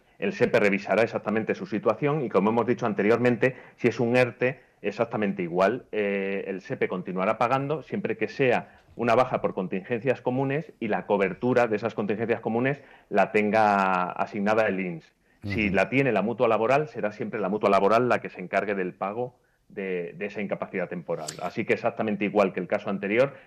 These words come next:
Speaker 1: que comunique lo antes posible, si no lo ha hecho ya, ese parte de baja y, y ya el sepe resolverá si continúa pagando o bien es la mutua laboral la que se tiene que encargar del pago.
Speaker 2: Lo único, Fernando, eh, ya que estamos hablando de, de este asunto, como ahora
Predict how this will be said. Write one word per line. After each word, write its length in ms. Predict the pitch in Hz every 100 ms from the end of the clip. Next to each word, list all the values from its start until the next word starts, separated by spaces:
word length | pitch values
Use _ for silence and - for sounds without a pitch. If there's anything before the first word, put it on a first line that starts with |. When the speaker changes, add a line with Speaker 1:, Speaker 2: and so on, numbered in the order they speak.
| -
Speaker 1:
que 100 | 101
comunique 400 | 90 92 104 104
lo 120 | 95
antes 260 | 98 101 -
posible, 420 | 101 - 120 98
si 140 | -
no 80 | 92
lo 100 | 95
ha 60 | 98
hecho 220 | - 101
ya, 360 | 113 113 - - _
ese 260 | - 95 -
parte 300 | - - 110
de 100 | 110
baja 500 | 131 127 160 196 - _ _ _
y, 640 | 123 110 104 101 98 98 92
y 220 | 104 92
ya 80 | 92
el 80 | 92
sepe 280 | 101 -
resolverá 540 | 101 101 - 90 92 107
si 140 | -
continúa 400 | - 85 87 98
pagando 400 | 101 104 135 151
o 80 | 110
bien 200 | 104 104
es 120 | 98
la 100 | 95
mutua 240 | 90 92 90
laboral 460 | 85 87 87 82
la 120 | 82
que 280 | 80 90 82
se 160 | - -
tiene 180 | 104 98
que 80 | 101
encargar 380 | 98 95 92
del 160 | 87 87
pago. 300 | - 78 76
Speaker 2:
Lo 200 | - 113
único, 300 | 123 135 156
Fernando, 600 | 147 117 123 113 92 87
eh, 320 | 101 98 92 92
ya 140 | 117
que 80 | 117
estamos 380 | 120 127 120 113
hablando 340 | 113 113 110
de, 300 | 104 107 101
de 180 | 95 95
este 160 | 92 104
asunto, 460 | - 113 113 131
como 380 | 113 95 92 90
ahora 400 | 92 104 117 110